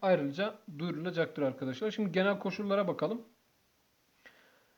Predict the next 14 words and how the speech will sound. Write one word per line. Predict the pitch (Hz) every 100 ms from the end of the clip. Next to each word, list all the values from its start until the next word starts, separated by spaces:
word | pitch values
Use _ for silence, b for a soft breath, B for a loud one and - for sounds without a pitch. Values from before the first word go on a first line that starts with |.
| b _ _
Ee, | 156 147 147 147 165
burada | 202 208 175
bizi | 180
ilgilendirenlere | 214 180 202 196 196 190 190 190
bakalım | 180 175 151
arkadaşlar. | 131 127 139 113 131
Zaten | 127 165 156 143
Türkiye | 135 180 180 160
Cumhuriyeti | 160 160 175
vatandaşı | 175 170 170 156 175
olmak. | 139 113 -
Buna | 170 160 180 185
herkes | 180 - 180 -
başvurabiliyor. | 165 165 165 151 147 135 151